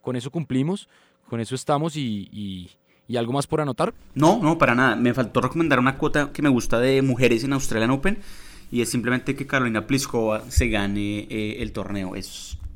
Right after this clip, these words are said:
Speaker 2: una de las favoritas, no la favorita en este momento, pero viene jugando muy bien.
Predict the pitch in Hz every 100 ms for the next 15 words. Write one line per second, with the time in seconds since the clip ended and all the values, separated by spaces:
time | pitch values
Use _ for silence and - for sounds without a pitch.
0 | - 110 117 120 - 120 107 117 143 131
1 | 117 127 127 131 131 110 - 107 - 113
2 | 107 101 - - - - 117 107 120 113
3 | 101 110 110 95